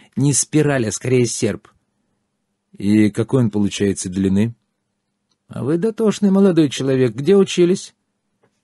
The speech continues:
Физфак. Минский университет. Не окончил.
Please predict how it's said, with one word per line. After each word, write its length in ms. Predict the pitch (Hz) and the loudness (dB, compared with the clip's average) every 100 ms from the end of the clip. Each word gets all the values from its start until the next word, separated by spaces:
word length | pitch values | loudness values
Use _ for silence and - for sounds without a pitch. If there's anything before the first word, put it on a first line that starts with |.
| _ | _
Физфак. 640 | - 127 - 104 - - _ _ _ _ _ | -10 -8 -6 -6 -6 -10 _ _ _ _ _
Минский 340 | 147 160 - 135 | -2 0 0 0
университет. 580 | 127 110 - 104 92 - _ _ _ _ _ | 2 0 -2 -8 -12 -16 _ _ _ _ _
Не 200 | 110 127 | -4 0
окончил. 480 | 120 - 87 - - | 0 -2 -12 -14 -16